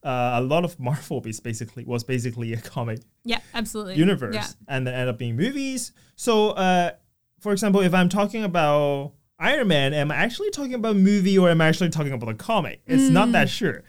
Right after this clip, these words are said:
Speaker 2: Mm-mm.
Speaker 1: So we're st-, I would just generalize them as pop culture.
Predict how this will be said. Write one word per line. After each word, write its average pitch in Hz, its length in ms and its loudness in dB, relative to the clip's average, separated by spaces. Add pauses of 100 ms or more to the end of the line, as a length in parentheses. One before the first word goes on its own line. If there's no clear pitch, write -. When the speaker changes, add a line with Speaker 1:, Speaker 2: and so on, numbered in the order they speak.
Speaker 2:
Mm-mm. 240 200 -2
Speaker 1:
So 180 280 4
we're 165 160 6
st-, 165 180 -2
I 180 40 4
would 160 120 2
just 220 340 -6
generalize 151 480 0
them 123 140 -6
as 104 160 -12
pop - 320 -10
culture. 262 460 -10